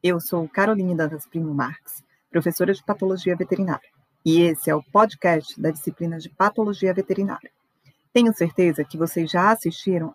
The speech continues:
ao Screencast zero seis, a videoaula intitulada como Patologia do Sistema Nervoso. Hoje, vamos discutir um pouco mais sobre as patologias do sistema nervoso. Abordaremos o tema de leucoencefalomalácia.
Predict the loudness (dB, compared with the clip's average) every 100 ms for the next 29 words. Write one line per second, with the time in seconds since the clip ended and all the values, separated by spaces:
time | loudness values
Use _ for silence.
0 | 2 2 2 -2 -2 0 0 -2 -2 -12
1 | -20 _ _ -12 0 4 4 2 0 0
2 | -4 -20 _ -4 0 -2 2 2 2 2
3 | 2 0 0 -4 0 0 2 -2 -2 -2
4 | -2 -6 -18 _ _ 0 2 2 2 2
5 | 0 0 -6 -6 -4 -2 0 -2 -4 -10
6 | -20 _ _ _ _ _ -20 _ 2 4
7 | 4 0 -12 -2 -2 -2 -6 -8 0 2
8 | 4 2 0 0 2 2 0 -4 -4 -2
9 | -4 -2 -6 -4 -4 -4 -6 -10 -8 -6
10 | -2 -4 -2 -4 -4 -20 _ _ -20 -2
11 | 2 4 4 4 4 2 0 -6 -12 -6
12 | -6 2 2 2 0 -2 2 4 4 2
13 | 2 2 2 2 4 2 2 -4 -20